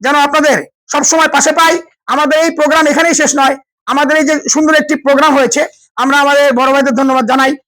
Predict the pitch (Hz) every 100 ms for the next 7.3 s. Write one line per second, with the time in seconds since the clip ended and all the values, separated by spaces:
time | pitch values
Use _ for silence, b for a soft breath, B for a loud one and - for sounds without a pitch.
0 | _ - 294 311 302 302 294 294 262 294
1 | 294 277 285 277 277 269 262 302 277 277
2 | 269 269 311 320 320 320 _ _ 226 277
3 | 294 277 294 285 294 277 294 - _ _
4 | _ _ - 269 294 285 285 269 277 262
5 | 277 277 277 269 269 262 262 262 262 b
6 | b - 247 254 254 262 254 262 277 254
7 | 262 240 254